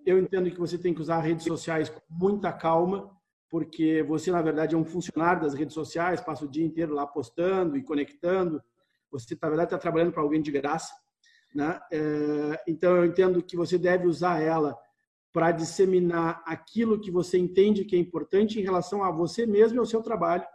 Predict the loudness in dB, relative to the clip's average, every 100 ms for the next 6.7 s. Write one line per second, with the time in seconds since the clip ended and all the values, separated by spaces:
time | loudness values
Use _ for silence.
0 | _ _ _ _ _ _ 0 2 4 6
1 | 6 4 4 2 2 0 2 2 0 0
2 | -2 -2 -2 0 0 0 0 2 0 0
3 | 0 0 -2 -20 -4 -4 -2 -2 2 2
4 | 2 -2 -2 -4 -4 -4 -2 -2 -2 -10
5 | -20 _ _ _ _ _ -2 -2 0 -2
6 | -2 -2 -2 -4 0 0 0